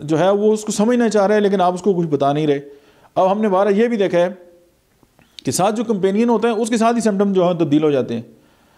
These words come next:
मतलब है कि अगर अपना भाई हो साथ बैठा हुआ, तो सिम्टम और हो जाते हैं, दोस्त हो तो सिम्टम और होते हैं, वालिद साहब साथ बैठे हों तो सिम्टम्स और होते हैं। उसमें एक और बात भी है कि जब भी डॉक्टर के पास जाएं,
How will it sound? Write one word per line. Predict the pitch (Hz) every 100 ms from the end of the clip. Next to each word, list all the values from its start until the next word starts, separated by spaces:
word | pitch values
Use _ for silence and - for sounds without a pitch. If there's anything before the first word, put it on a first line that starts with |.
| _ _ _ -
मतलब | 151
है | 202
कि | 214
अगर | 185 202
अपना | - 180
भाई | 185 135 156
हो | 175 190 190
साथ | 131 160
बैठा | 160 160
हुआ, | 185 175 170
तो | 170 123
सिम्टम | 135 131 143
और | 160
हो | 180
जाते | 170 165
हैं, | 170 139
दोस्त | 135 185 190
हो | 170
तो | 151
सिम्टम | 139 147 160
और | 190
होते | 190 175
हैं, | 175 170 - - _ - -
वालिद | 123 139
साहब | 180 214
साथ | 185 185
बैठे | 165 160
हों | 180
तो | 160
सिम्टम्स | 139 139 160 156
और | 185
होते | 190 175
हैं। | 190 190 - _ _ _ - -
उसमें | 214 226 247
एक | 240 - 175
और | 202 208
बात | 185
भी | 170 170
है | 185 185 - -
कि | 139
जब | 160 226
भी |
डॉक्टर | 214 185 202
के | 202
पास | 180
जाएं, | 160 170